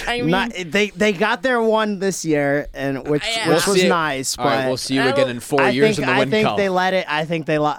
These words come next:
Speaker 2: I think they got, let it get a little too, uh, a little too personal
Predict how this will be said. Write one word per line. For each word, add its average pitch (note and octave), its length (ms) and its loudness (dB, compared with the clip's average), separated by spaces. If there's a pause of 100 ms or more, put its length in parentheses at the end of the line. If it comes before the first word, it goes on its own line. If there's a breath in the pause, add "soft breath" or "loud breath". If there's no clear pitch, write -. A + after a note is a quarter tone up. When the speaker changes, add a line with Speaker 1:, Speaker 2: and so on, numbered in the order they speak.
Speaker 2:
I D3+ 140 -4
think D3 220 -6
they D3 100 -2
got, C3 360 -4
let B2+ 180 -4
it B2+ 80 -4
get B2 180 -4
a A#2 60 -6
little B2+ 500 -2
too, A#2+ 340 -4
uh, A2+ 240 -8
a - 20 -14
little A2+ 340 -8
too B2+ 120 -8
personal G2 720 -12